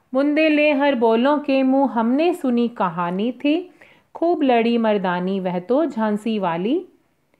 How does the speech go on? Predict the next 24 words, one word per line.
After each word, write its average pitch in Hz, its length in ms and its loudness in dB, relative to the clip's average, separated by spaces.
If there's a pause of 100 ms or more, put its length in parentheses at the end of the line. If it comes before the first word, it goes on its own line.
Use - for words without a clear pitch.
(320)
रानी 220 420 0
थी।" 143 480 -8 (920)
और 240 280 0
उसके 277 340 -4
बाद 240 520 0 (420)
झांसी 226 440 0
का 269 140 0
राज्य 226 440 0
भी 226 160 -2
अंग्रेजों 214 540 -2
ने 202 120 -2
हड़प 190 360 0
लिया। 262 280 2
तब 226 240 -2
रानी 185 300 -4
लक्ष्मीबाई 226 640 -2
दासी 175 360 -2
बन 254 260 0
गई 262 200 -2
और 220 180 0
अंग्रेजों 202 500 -2
की 240 140 -4
रानी 190 360 -2
विक्टोरिया, 156 640 -6